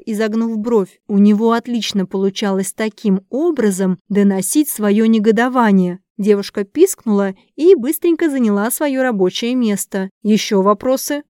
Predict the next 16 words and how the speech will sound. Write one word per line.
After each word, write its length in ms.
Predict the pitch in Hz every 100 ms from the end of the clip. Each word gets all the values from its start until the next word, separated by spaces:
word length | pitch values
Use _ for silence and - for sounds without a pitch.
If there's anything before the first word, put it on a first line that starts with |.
| -
«Да, 340 | 240 330 381
куча. 600 | 302 - 320 - 277 240 - _ - _
И 200 | 277 277
все 380 | 269 - 392 427
у 40 |
вас 280 | 269 285 339
на 100 | 339
электронке». 800 | 320 320 - 262 240 220 226 214 _ -
Ответом 600 | 196 185 196 311 370 330
ей 180 | 294 311
был 240 | 220 262
тяжёлый 520 | - 214 190 196 185
вздох 440 | 185 185 208 349 - _
и 120 | - 359
хлопнувшая 800 | - 196 196 233 202 - 185
дверь. 340 | 175 180 170